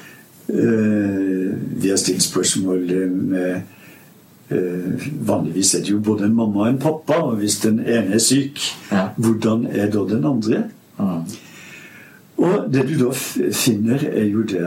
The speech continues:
Speaker 1: at for en tredjedel så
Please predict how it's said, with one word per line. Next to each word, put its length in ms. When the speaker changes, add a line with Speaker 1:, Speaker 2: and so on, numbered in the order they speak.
Speaker 1:
at 480
for 380
en 140
tredjedel 720
så 340